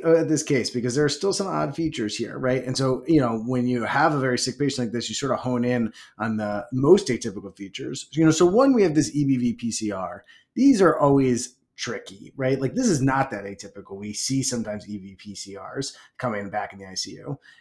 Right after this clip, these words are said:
In certain populations, they can really make us think about lymphomas. So, like, your post-transplant populations, we can think about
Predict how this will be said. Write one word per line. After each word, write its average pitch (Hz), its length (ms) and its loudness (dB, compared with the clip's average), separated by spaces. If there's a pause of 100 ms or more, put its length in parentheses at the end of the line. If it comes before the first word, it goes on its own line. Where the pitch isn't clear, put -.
(220)
In 147 160 2
certain 185 260 4
populations, 151 720 2
they 120 120 -2
can 117 140 -2
really 123 200 2
make 113 180 -2
us 107 100 -6
think 113 140 -6
about 107 220 -6
lymphomas. 127 640 0
So, 101 200 -6
like, 92 160 -14
your 90 140 -14
post-transplant 120 800 -8
populations, 110 920 -6
we 98 60 -12
can 92 140 -16
think 107 240 -8
about 92 300 -10